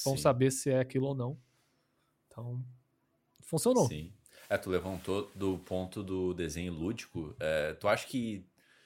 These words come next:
Speaker 2: o desenho, é, todo desenho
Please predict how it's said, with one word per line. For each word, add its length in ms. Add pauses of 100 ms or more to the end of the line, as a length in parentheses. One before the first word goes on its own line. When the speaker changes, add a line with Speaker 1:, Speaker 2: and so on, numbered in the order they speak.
(300)
Speaker 2:
o 240
desenho, 760
é, 500
todo 260
desenho 540